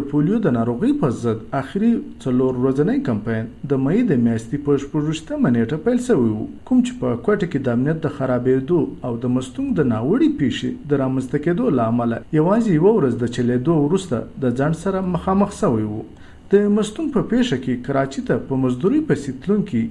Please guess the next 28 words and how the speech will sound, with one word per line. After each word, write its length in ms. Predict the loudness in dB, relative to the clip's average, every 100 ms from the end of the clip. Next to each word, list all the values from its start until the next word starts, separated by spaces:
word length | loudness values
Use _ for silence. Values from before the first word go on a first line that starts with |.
| 0
یوویشت 340 | 2 0 -6 -8
پښتانه 460 | -8 -4 -4 2
مسافر 520 | 2 2 -2 -6 -4 -6
د 180 | -2
ناڅرګندو 680 | 0 0 -2 -2 0 0 2
وسلوالو 520 | 2 0 -2 0 2 0
کسانو 420 | -4 -6 -4 -2
لخوا 380 | -4 -2 0 2
ډېر 220 | 0 -2
په 140 | -2
ناترسۍ 500 | -2 -2 -4 -6 -6
سره 320 | -4 -2 -4 -2
وژل 260 | -2 0 -2
شوي 160 | 0 2
وو. 200 | 0 -4 -10 -20 -20 -20 -6
په 180 | 0 2
بلوچستان 400 | 2 0 0 2
ایالت 320 | 2 2 2
کې 60 | 0
د 100 | 0 0
پنځه 280 | 0 2 0
ویشت 240 | 0 -4
کلو 240 | 0 2
څخه 140 | 2 -2
زیات 360 | -2 -2 -2
ماشومان 540 | -2 -2 -2 -2 -2 0
داسې 300 | 0 0 -2
دي 220 | -2 -2